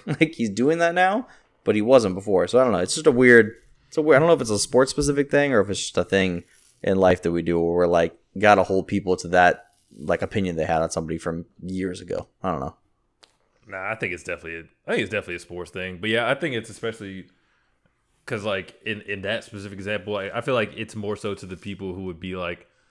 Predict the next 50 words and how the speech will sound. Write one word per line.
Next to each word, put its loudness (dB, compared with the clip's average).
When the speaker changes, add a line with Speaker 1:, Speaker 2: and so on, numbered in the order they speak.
Speaker 2:
"Oh, -4
this -10
guy -6
can't -12
be -12
the -12
guy -8
on, -12
like, -18
a -12
championship -12
team," -16
or, -10
"This -8
guy -6
can't -10
do -12
this -12
and -14
that," -10
and -14
then -12
they -8
go -2
do -8
it -6
in, -14
like, -12
two, -10
two -4
or -4
three -8
years' -8
time, -8
and -14
you're -10
like, -12
I -16
mean, -12
you -12
just -10
said -6
that -16
you -14
didn't -12
think -12
he -16
could -20
do -12
this -16